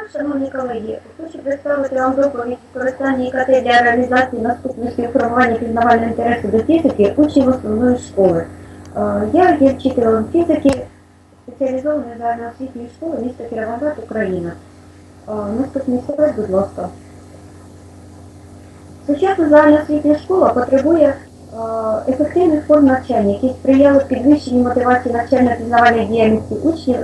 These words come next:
заохочували їх до активної самостійної пізнавальної діяльності. На наш погляд, формування пізнавального інтересу є актуальною проблемою дидактики фізики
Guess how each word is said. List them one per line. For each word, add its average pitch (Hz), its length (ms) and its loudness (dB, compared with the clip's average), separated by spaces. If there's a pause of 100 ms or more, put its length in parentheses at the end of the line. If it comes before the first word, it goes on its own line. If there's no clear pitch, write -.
заохочували 285 580 2
їх 208 80 -2
до 226 80 -2
активної 233 560 0
самостійної 233 640 2
пізнавальної 226 600 2
діяльності. 185 640 0
На 269 120 0
наш 330 140 0
погляд, 359 400 -2 (100)
формування 262 440 2
пізнавального 277 460 4
інтересу 285 560 2 (460)
є 285 300 6
актуальною 262 580 2
проблемою 226 520 4
дидактики 247 520 2 (100)
фізики 180 500 -4